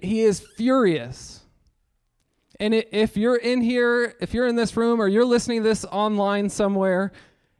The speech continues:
and your reason for not following Jesus is hypocrisy, that's flimsy because Jesus hates religious hypocrisy more than you do.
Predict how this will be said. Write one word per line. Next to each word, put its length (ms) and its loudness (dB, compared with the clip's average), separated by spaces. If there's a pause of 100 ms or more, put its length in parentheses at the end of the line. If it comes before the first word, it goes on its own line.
(120)
and 260 0
your 300 8
reason 420 0
for 100 -2
not 240 0
following 360 2
Jesus 560 -2
is 260 -4 (1700)
hypocrisy, 540 -8 (1300)
that's 500 -2 (140)
flimsy 600 0
because 400 -2
Jesus 560 -4
hates 340 -4
religious 400 -2
hypocrisy 640 -6 (260)
more 300 4
than 180 0
you 140 -2
do. 260 -12